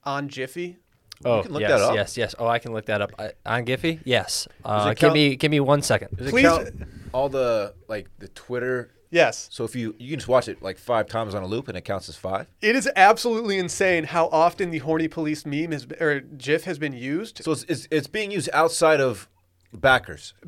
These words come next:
Speaker 1: Based on the number you're about to hear, it's absolutely being used outside of the backers.
Speaker 3: So Dave, is Dave the face of, of horniness?
Speaker 1: Is he the, is he the,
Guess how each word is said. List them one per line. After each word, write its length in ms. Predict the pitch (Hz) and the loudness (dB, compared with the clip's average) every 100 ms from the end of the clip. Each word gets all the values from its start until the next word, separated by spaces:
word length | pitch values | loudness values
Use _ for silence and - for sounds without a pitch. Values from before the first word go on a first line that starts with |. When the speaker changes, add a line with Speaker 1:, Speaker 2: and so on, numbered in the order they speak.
| 143 | 0
Speaker 1:
Based 260 | 185 226 | 2 2
on 80 | 269 | 0
the 60 | 247 | 2
number 240 | 196 202 | 0 2
you're 140 | 196 180 | 2 4
about 180 | 175 170 | 2 0
to 60 | |
hear, 300 | 156 160 190 - _ | -2 0 -2 -4 _
it's 200 | - - - | -4 0 2
absolutely 640 | 180 - 175 151 160 139 | 2 2 -2 -2 -4 -6
being 300 | 123 131 127 | -8 -8 -8
used 220 | 123 120 | -8 -4
outside 320 | 123 - 127 | -4 -2 -4
of 60 | 120 | -4
the 60 | 113 | -4
backers. 300 | 120 107 - | -4 -4 -4
Speaker 3:
So 100 | 139 | -4
Dave, 380 | - 147 180 | 2 2 2
is 160 | 139 110 | -2 -4
Dave 300 | 85 139 185 | 2 2 2
the 80 | 135 | -2
face 440 | - 117 127 151 | -2 0 0 0
of, 240 | 131 95 98 | -4 -4 -4
of 220 | 92 - | -6 -4
horniness? 580 | 117 156 208 262 - - _ | -6 -6 -6 -8 -10 -16 _
Speaker 1:
Is 160 | 185 | -8
he 120 | - 233 | -6 -4
the, 100 | 349 | -4
is 260 | - 170 | -4 -6
he 100 | - | -2
the, 280 | 302 440 151 | 2 2 2